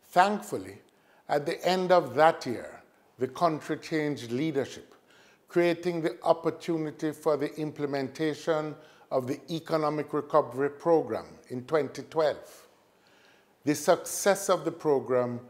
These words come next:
restored macroeconomic stability and laid the foundations for sustained economic growth. Jamaica's success became the talk of the world.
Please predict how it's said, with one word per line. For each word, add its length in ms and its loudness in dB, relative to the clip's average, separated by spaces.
restored 800 4
macroeconomic 1400 -2
stability 840 -4
and 300 0
laid 380 4
the 80 0
foundations 1080 -2
for 180 -6
sustained 1040 -4
economic 640 -10
growth. 540 -14
Jamaica's 680 0
success 1000 -4
became 400 0
the 140 -6
talk 720 2
of 180 -6
the 80 -8
world. 540 -12